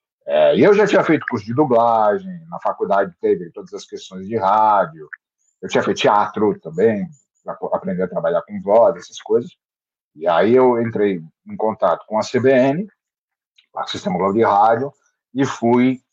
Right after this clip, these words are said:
é, fazer lá um teste de voz, um teste de texto. Falei, "Olha, eu sou uma pessoa com deficiência." Então, a primeira vez que eu falei isso na vida.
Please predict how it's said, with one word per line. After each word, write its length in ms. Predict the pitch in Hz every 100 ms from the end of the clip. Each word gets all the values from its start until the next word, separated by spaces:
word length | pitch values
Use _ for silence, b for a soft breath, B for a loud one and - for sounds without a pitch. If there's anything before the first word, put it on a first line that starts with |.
| -
é, 540 | 120 120 120 117 113 110
fazer 360 | 131 113 120
lá 200 | 120 113
um 100 | 110
teste 300 | 98 90 -
de 80 | 117
voz, 360 | 101 104 110 110
um 100 | 104
teste 300 | 98 - 123
de 120 | 131
texto. 440 | 127 139 175 -
Falei, 180 | - 151
"Olha, 300 | 127 95 - - b b _
eu 140 | 208 139
sou 120 | 131
uma 120 | 110
pessoa 240 | 131 127
com 100 | 127
deficiência." 560 | 139 143 185 117 95 - _
Então, 140 | -
a 20 |
primeira 240 | 113 131 -
vez 140 | 233
que 60 | -
eu 40 |
falei 200 | 147 135
isso 120 | 131
na 100 | 147
vida. 240 | 117 87